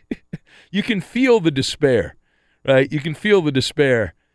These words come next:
in Kevin Durant's voice, but he's not done. No, no, no. He's just, he's just warming up. Here's more from Durant. He has now turned his attention again. He's got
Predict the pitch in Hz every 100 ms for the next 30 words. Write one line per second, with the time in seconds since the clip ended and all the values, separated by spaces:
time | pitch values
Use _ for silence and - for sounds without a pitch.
0 | _ _ _ 127 127 170 143 123 123 127
1 | 117 - 123 113 147 214 247 277 247 269
2 | 196 - 113 165 202 208 180 151 120 120
3 | 147 175 147 151 165 196 175 165 185 151
4 | 151 120 143 165 143 170 175 151 - 147
5 | 139 123 101 _ _ _ - 147 151 220
6 | 262 247 190 170 151 185 170 - 202 196
7 | 170 147 185 180 170 147 135 214 254 262
8 | 190 151 160 156 151